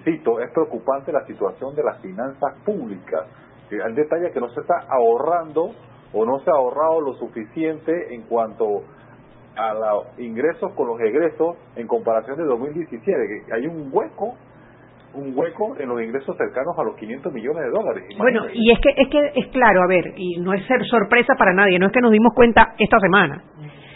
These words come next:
Speaker 2: La, el presupuesto se hizo con base a un cre-, a un crecimiento en ingresos del veinte por ciento, algo que es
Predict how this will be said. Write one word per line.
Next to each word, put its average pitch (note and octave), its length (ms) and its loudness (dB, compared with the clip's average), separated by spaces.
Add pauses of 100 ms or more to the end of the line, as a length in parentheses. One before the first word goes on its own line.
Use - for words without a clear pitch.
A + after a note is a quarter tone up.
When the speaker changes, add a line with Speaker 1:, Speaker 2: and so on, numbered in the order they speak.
(200)
Speaker 2:
La, A3 240 6
el A#3 160 6
presupuesto A#3 920 6
se A3+ 100 6
hizo B3+ 200 4
con A3+ 180 4
base A#3+ 240 6
a A3+ 80 8
un B3 140 2
cre-, B3+ 200 0
a G#3+ 120 8
un B3 200 2
crecimiento B3 640 2
en C#4 60 2
ingresos G#3 400 4
del E3+ 140 8
veinte C4 340 6
por - 160 6
ciento, D4+ 400 8
algo B3 260 8
que C4+ 80 8
es C4 280 8